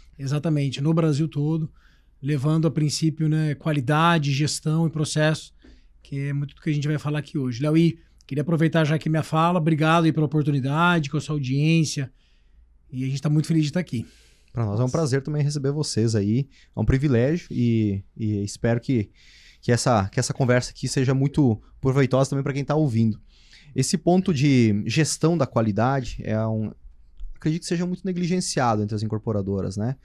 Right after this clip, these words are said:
Speaker 2: É uma coisa que a pessoa, que o incorporador, eventualmente só vai olhar depois que a, que a maré baixa, né?
Speaker 1: É.
Speaker 2: Depois, assim, que ele vê alguma coisa que não tá indo bem, né?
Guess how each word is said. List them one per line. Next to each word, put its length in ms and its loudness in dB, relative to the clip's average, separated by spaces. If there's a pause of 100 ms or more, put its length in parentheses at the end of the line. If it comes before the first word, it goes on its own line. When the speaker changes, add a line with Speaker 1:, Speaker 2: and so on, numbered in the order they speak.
(240)
Speaker 2:
É 60 -4
uma 100 0
coisa 240 0
que 120 -6
a 20 -4
pessoa, 680 -4
que 120 -6
o 20 0
incorporador, 640 0 (240)
eventualmente 540 -2
só 100 -8
vai 160 -2
olhar 500 2 (480)
depois 300 0
que 100 -2
a, 280 2 (760)
que 60 -4
a 60 2
maré 220 4
baixa, 440 2
né? 320 0 (180)
Speaker 1:
É. 240 -20
Speaker 2:
Depois, 300 0
assim, 180 -6
que 80 0
ele 120 4
vê 160 4
alguma 340 4
coisa 320 0
que 80 -2
não 140 0
tá 120 0
indo 140 0
bem, 320 4
né? 220 0